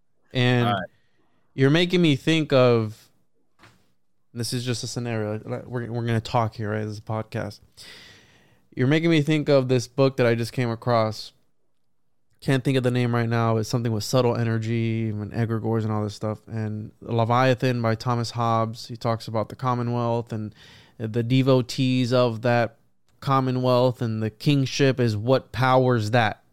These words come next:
Speaker 1: And without the people, the big egregore, the big being is nothing. The state is nothing. The government is nothing without the little people following in
Speaker 2: Mm-hmm.
Speaker 1: line.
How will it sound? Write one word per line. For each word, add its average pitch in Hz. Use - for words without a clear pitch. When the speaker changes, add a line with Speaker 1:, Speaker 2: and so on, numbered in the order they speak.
Speaker 1:
And 117
without 135
the 120
people, 147
the 117
big 123
egregore, 139
the 123
big 127
being 139
is 127
nothing. 120
The 107
state 151
is 127
nothing. 120
The 117
government 139
is 113
nothing 131
without 120
the 120
little 123
people 117
following 131
in 113
Speaker 2:
Mm-hmm. 107
Speaker 1:
line. 120